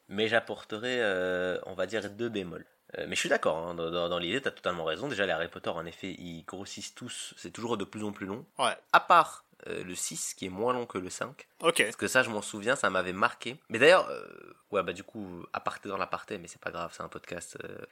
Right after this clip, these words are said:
Speaker 2: On s'en-, ouais, ouais.
Speaker 1: les gens, les gens
Speaker 2: On
Speaker 1: ont
Speaker 2: a l'appétit,
Speaker 1: l'habitude,
Speaker 2: ouais.
Speaker 1: euh,
Speaker 2: Ouais, ouais.
Speaker 1: voilà. Euh, aparté dans l'aparté, euh,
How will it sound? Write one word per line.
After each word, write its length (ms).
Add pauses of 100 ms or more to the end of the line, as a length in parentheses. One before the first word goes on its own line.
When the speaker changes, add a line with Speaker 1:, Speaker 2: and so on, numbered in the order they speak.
Speaker 2:
On 100
s'en-, 200
ouais, 180
ouais. 160
Speaker 1:
les 100
gens, 220
les 200
gens 180
Speaker 2:
On 60
Speaker 1:
ont 60
Speaker 2:
a 60
l'appétit, 320
Speaker 1:
l'habitude, 240
Speaker 2:
ouais. 180
Speaker 1:
euh, 60
Speaker 2:
Ouais, 60
ouais. 60 (200)
Speaker 1:
voilà. 180 (580)
Euh, 420 (380)
aparté 280
dans 80
l'aparté, 580
euh, 400